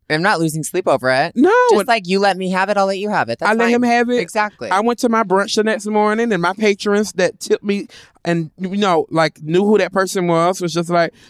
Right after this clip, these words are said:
Speaker 2: "Well, this is the post that he made about you.
Speaker 1: Really?
Speaker 2: This is why I don't support Silky. She's an awful trash queen.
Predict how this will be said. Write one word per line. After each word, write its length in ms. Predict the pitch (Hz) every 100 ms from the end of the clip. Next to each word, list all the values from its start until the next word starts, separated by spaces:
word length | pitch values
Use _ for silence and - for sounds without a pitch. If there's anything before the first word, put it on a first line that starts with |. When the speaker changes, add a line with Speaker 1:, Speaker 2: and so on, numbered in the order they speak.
| -
Speaker 2:
"Well, 100 | 165
this 240 | 180 202
is 140 | 226 -
the 100 | 214
post 320 | 196 190 196
that 100 | 139
he 140 | 170 165
made 260 | 165 196
about 300 | 175 135 - 135
you. 140 | 143
Speaker 1:
Really? 840 | 180 180 427 466 370 196 151 131 -
Speaker 2:
This 200 | 160 165
is 120 | 175
why 140 | 175 170
I 40 |
don't 160 | 170 170
support 340 | 180 180 160
Silky. 380 | - 156 147 151
She's 300 | - 156 147
an 80 | 139
awful 360 | 143 151 - 175
trash 480 | - 151 156 170
queen. 520 | - 160 160 151 151